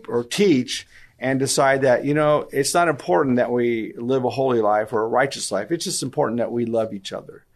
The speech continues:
Well, we're, we're condemning the Bible to inaccuracies if we do this. Our battle is spiritual. It's not political. And we need to get off the horse of thinking that it's all political.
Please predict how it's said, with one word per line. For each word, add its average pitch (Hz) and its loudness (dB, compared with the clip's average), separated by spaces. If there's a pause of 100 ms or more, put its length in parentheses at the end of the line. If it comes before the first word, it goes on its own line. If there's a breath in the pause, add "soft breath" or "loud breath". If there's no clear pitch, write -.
(440 soft breath)
Well, 165 0 (200)
we're, 143 4 (240)
we're 120 -2
condemning 151 2
the 139 2
Bible 123 0 (240)
to 151 0
inaccuracies 147 -4 (720)
if - -12
we 104 -6
do 101 -10
this. - -16 (2500 soft breath)
Our 113 -2
battle 113 0
is 117 -2
spiritual. - -2 (280)
It's 123 -4
not 123 2
political. 110 0 (320)
And 117 -4
we 117 -2
need 151 2
to 160 0
get 143 2
off 147 0
the 113 -2
horse 139 2
of 101 -8
thinking 147 0
that 113 0
it's 110 -6
all 123 2
political. - -4